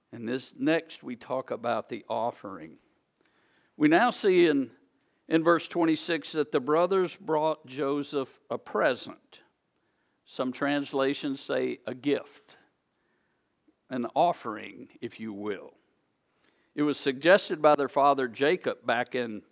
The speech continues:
chapter eleven of verse forty-three. And it's described, as Andrew, uh, <clears throat> mentioned last week, the best that our land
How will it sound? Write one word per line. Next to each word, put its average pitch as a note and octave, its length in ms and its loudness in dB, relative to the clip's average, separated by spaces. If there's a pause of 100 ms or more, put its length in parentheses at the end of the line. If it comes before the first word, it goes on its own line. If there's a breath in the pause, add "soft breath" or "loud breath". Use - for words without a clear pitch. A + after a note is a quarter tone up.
(160)
chapter B2+ 580 -2
eleven B2 600 -2
of A#2+ 120 -12 (400)
verse A2 240 -4
forty-three. A#2+ 960 -4 (1300 soft breath)
And F#3+ 120 2
it's E3 220 0
described, E3+ 640 0
as C#3 160 0
Andrew, D3 680 2
uh, A#2+ 240 0 (1500 loud breath)
<clears throat> F#3 320 2
mentioned D3 540 2
last C#3 400 2
week, D3+ 480 0 (640)
the C3+ 140 0
best C#3 600 -2
that C3 180 -2
our B2 220 -2
land B2 600 -4